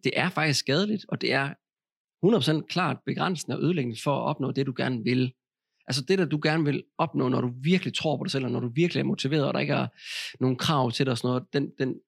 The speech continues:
ideelle udgave, du ser dig selv, det, du gerne vil opnå der, det ødelægger instant gratification faktisk for dig.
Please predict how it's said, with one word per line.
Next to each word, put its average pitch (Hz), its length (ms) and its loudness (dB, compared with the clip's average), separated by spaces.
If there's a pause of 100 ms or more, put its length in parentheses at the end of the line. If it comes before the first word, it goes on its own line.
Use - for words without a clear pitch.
ideelle 151 340 4
udgave, 139 260 2
du 120 60 -2
ser 135 160 2
dig 117 80 0
selv, 127 140 0
det, 180 180 2
du 151 100 0
gerne 131 120 2
vil 131 80 0
opnå 131 260 0
der, 139 280 0 (880)
det 131 160 2
ødelægger 147 500 2 (180)
instant - 320 -4
gratification - 560 -6
faktisk - 260 -12
for - 120 -10
dig. - 100 -16